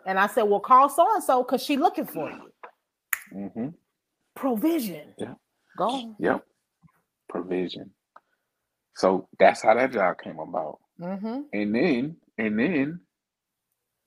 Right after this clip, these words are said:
Speaker 2: I ended up, I'm, I'm out here and I'm saying, "Okay, God, I, I need some clients. I need some clients to help build this up."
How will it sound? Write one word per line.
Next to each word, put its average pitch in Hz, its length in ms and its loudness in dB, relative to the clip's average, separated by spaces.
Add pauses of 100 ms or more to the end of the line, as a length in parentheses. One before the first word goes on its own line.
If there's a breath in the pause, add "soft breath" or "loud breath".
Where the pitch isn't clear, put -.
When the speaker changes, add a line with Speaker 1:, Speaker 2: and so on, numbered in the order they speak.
(880)
Speaker 2:
I 113 140 -4
ended 123 280 -4
up, 113 220 -2 (1600)
I'm, 104 260 -8
I'm 101 200 -6
out 98 200 -6
here 104 180 -4
and 90 80 -2
I'm 95 200 -4 (1200 soft breath)
saying, - 260 -6
"Okay, - 240 -4
God, - 400 -2
I, - 60 -8
I 107 40 -6
need 107 200 -2
some - 140 -6
clients. 110 580 -2
I 101 80 -8
need 104 100 -6
some - 140 -10
clients 120 420 -6
to - 80 -18
help 95 220 -8
build 98 280 -4
this - 220 -10
up." 123 220 -12